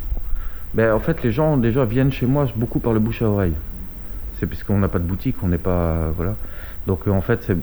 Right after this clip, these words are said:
c'est des gens qui me connaissent ou qui connaissent des gens, euh, qui me connaissent. Et donc, du coup, euh, le, le, le,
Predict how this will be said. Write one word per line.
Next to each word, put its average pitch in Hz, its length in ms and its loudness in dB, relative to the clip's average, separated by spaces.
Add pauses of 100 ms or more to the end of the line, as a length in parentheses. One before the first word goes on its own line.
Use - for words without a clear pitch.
c'est 98 100 0
des 90 40 2
gens 104 140 2
qui - 120 -6
me 95 140 2
connaissent 117 380 0
ou 120 80 0
qui 98 160 -2
connaissent 117 320 2
des 98 140 2
gens, 104 260 2
euh, 85 120 0
qui - 80 -4
me 82 60 0
connaissent. 113 320 -2 (580)
Et 101 80 2
donc, 107 220 4
du 101 100 0
coup, 143 360 2
euh, 95 680 4
le, 95 220 0
le, 107 220 2
le, 98 120 -2